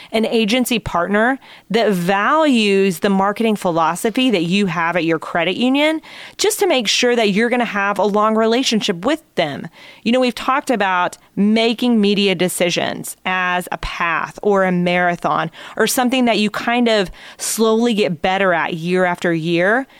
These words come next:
You don't want to have to ha-, find a new agency partner every two years. And so that's why it's important to make sure that you find someone that really lines up with your philosophy, as opposed to seeking a media agency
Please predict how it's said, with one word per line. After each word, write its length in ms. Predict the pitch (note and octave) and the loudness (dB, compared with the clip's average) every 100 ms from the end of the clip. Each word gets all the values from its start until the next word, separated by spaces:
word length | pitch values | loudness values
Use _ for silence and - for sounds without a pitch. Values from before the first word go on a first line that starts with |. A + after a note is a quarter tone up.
| - - | -20 -6
You 200 | F#3 C4 | 0 2
don't 140 | D#4+ | 2
want 160 | D#4+ D#4 | 0 0
to 80 | B3 | -4
have 380 | - G#3 G3+ - | -4 -2 -2 -2
to 120 | G3 | -2
ha-, 360 | - F#3+ F3+ - | -2 -2 -2 -4
find 600 | - A3 A#3+ G#3+ E3+ E3 - | -4 -2 0 0 0 -2 -2
a 80 | F#3 | -2
new 460 | F3+ G3+ A3+ A#3+ - | 2 2 2 2 0
agency 540 | F#3+ F#3 G3 F3+ F3+ | -2 0 -2 -2 -6
partner 480 | - E3 E3+ G#3 G#3+ - | -2 -2 0 0 -2 -2
every 280 | G#3 G3 G#3 | -2 0 0
two 220 | - G3 | 0 -2
years. 640 | F3 D#3+ D#3 - - - - - - - | 0 0 0 -2 -8 -14 -16 -20 -18 -6
And 160 | A3+ | -2
so 140 | C4+ C4 | 0 0
that's 280 | C4 D4+ - | 0 0 0
why 120 | F4 | 0
it's 100 | E4+ | 0
important 440 | B3+ - G3 F3 | -2 -2 -2 -2
to 100 | G3+ | -2
make 240 | F3+ F3 D#3+ | -2 -2 -2
sure 160 | G3 | 0
that 160 | F3 E3+ | 0 0
you 120 | F#3 | -2
find 420 | - F#3 F3 F#3+ | -2 -2 0 0
someone 440 | - A3+ A3+ A#3 A#3 - - | 0 0 2 0 -2 -10 -4
that 160 | G#3 F#3+ | -2 2
really 300 | G#3+ A3+ G3+ | 2 2 2
lines 400 | F3+ F3+ F3+ F3+ | 0 0 0 -2
up 160 | D#3+ | -2
with 120 | E3+ | -2
your 80 | E3+ | -4
philosophy, 920 | - E3 D#3 D3 D#3 - A#3 C4 C#4 - - - - | -2 -2 0 0 0 -2 -2 0 -2 -4 -14 -8 -4
as 160 | A3 | 0
opposed 580 | A#3+ - C4+ C4+ C#4 - | 0 -2 0 0 0 -2
to 80 | G#3 | -4
seeking 460 | - G3+ F3+ F3+ | -2 -4 -2 0
a 40 | E3+ | 0
media 360 | E3 E3+ F3+ - | 0 0 0 0
agency 640 | F3 F3 E3+ - E3+ | -2 -2 -4 -2 -2